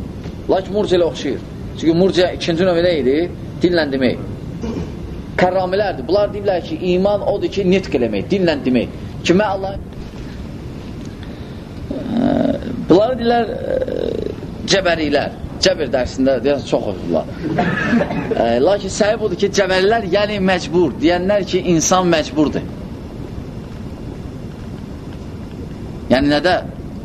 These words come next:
Qəzərdə də, qəza qədər də. Ə, bunlar deyirlər, yox, siz bilmirsiniz, biz tapmışıq, iman nə deməkdir? Deyirlər ki, iman, iman odur ki,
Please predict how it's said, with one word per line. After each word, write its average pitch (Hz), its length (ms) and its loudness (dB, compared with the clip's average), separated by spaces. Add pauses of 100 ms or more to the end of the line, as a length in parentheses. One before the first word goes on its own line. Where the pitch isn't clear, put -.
(720)
Qəzərdə 196 440 2
də, 170 160 2
qəza 175 280 2
qədər 127 280 0
də. 165 140 2 (600)
Ə, - 60 4
bunlar 190 320 2
deyirlər, 208 320 -2
yox, 196 240 0
siz 190 160 0
bilmirsiniz, 175 440 2
biz 175 200 2
tapmışıq, 113 560 -2
iman 139 260 4
nə 127 100 0
deməkdir? 101 360 -2 (960)
Deyirlər 170 400 4
ki, 151 160 0 (240)
iman, 143 560 2 (2000)
iman 170 320 4
odur 135 220 -2
ki, 143 180 4